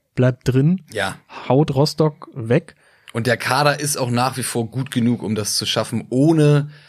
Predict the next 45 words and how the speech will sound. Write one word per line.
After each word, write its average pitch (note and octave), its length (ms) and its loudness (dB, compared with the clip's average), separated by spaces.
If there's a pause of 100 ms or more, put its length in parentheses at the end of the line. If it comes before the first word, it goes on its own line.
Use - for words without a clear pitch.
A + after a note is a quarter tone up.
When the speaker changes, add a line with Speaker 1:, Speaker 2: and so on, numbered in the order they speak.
(120)
Speaker 2:
auf - 300 -4
irgendwelche A#2 440 2
Schützenhilfe - 640 -6
angewiesen - 380 -16
zu - 160 -20
sein. G2 220 -20 (280)
Davon G#2+ 300 -4
bin A2 120 -2
Speaker 1:
Ja. - 60 -6
Speaker 2:
ich - 120 -2
fest - 260 -4
überzeugt. - 400 -14 (400)
Speaker 1:
Und F3 320 2
ich - 180 -10
kann D3+ 160 0
mir E3 140 2
auch C#3+ 80 0
vorstellen, D3+ 500 0
also B2+ 360 -4 (720)
selbst C3+ 440 -2
wenn D3+ 120 2
man D3+ 120 2
jetzt C#3+ 160 0
sagt, C#3 320 2 (120)
die B2+ 580 -4 (180)
Rostocker C#3+ 480 0
lassen C3+ 340 -2
im B2 100 -4
letzten B2+ 400 -4
Spiel, B2 600 0 (520)
ähm, A#2 260 0
Speaker 2:
Die A#2 100 0
Speaker 1:
nicht, D#3+ 180 4
Speaker 2:
Zügel D3 120 -4
schleifen, F2+ 380 -4
Speaker 1:
nicht D3 140 4
Speaker 2:
meinst - 100 -4
du? B2+ 40 4
Speaker 1:
locker, B2 380 0 (100)
Speaker 2:
Ach G#2+ 120 -14
so, - 180 -10
nicht G2 80 -6
Speaker 1:
so B2 120 2
auf B2 140 2
Speaker 2:
locker. B2+ 40 -4